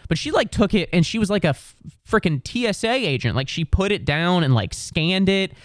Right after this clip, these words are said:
and, like, they might have taken, like, a photocopy of it or something. And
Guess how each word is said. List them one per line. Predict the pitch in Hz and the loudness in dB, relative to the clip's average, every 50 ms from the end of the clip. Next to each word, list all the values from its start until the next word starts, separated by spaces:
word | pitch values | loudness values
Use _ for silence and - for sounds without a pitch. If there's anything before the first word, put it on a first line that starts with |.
| - - | -20 -8
and, | - - 139 | -4 -2 -2
like, | 135 127 123 | 0 0 0
they | - 135 | 0 0
might | 131 131 151 196 | 2 2 2 2
have | 180 143 | 0 0
taken, | - - 156 175 175 156 | 0 0 0 2 4 4
like, | 135 123 113 | 4 6 6
a | 107 | 4
photocopy | 101 - - - - 107 117 139 170 185 190 - 170 180 185 202 - - 196 202 | 2 0 -2 2 4 6 8 8 8 6 4 4 4 4 4 4 4 4 4 6
of | 196 208 214 190 | 6 6 6 6
it | 220 220 214 - | 6 4 4 4
or | - 220 220 | 2 2 2
something. | - - 214 214 214 226 226 226 214 208 - _ - - - - - - - - _ _ | 4 4 2 4 4 4 4 2 2 0 -4 _ -8 -6 -4 -4 -4 -6 -14 -20 _ _
And | 165 170 170 170 160 156 147 143 135 127 120 110 120 | -4 -2 -2 0 0 0 0 0 0 -2 -2 -4 -8